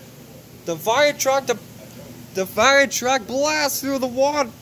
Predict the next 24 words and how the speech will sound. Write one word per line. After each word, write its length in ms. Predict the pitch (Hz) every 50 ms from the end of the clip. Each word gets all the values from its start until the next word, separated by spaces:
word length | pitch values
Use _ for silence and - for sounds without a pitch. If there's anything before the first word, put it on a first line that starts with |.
| - - - -
through 180 | 202 220 226
the 100 | 202 202
track 440 | 180 - - 233 240 247 262 269 -
and 100 | 254 226
the 80 | 202 185
tire 400 | - - 247 269 294 285 262 240
swing, 420 | - - 233 214 208 202 196 190 - - - - - - - - -
but 200 | - 190 190 165
Five 480 | - - - - 240 262 285 302 294 269
Alarm 500 | 240 214 214 214 233 254 269 277 277 247
takes 400 | - - 220 240 262 262 247 -
home 240 | 226 226 247 262 247
the 120 | 214 185
Monster 600 | 175 180 196 214 233 262 277 196 - - 269 262 -
Truck 440 | 175 - 247 247 269 277 277 269
Trophy 480 | - - 240 247 262 277 269 269 269 262
of 240 | 262 269 277 285 262
the 160 | 294 285 269
day. 800 | 233 247 254 247 240 226 220 214 202 190 180 170 160 156 156 151 - - - - - - - - - - - - - - - -
Ha 320 | - - - 294 262 233
ha, 420 | 220 - - 196 190 180 175 170 - -
coming 460 | - - 214 226 240 247 247 240 226
in 220 | 220 226 240 240 233
hot. 800 | 180 160 185 185 196 190 175 160 151 143 139 135 - - -